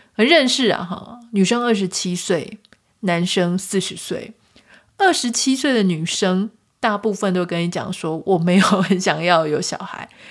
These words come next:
或是有也好，没有也好，或者还没有想过这个事情。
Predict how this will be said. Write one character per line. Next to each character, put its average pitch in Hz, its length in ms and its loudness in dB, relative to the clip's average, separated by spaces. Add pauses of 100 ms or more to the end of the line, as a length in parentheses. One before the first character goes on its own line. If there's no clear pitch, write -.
(120)
或 226 140 4
是 233 220 2
有 175 200 2
也 180 100 2
好， 185 200 0
没 165 100 -2
有 165 100 -2
也 156 160 -4
好， 180 220 -6
或 226 100 -2
者 233 60 4
还 202 100 2
没 190 120 2
有 208 60 4
想 156 200 0
过 165 140 0
这 170 100 -2
个 170 80 0
事 175 240 -2
情。 - 340 -12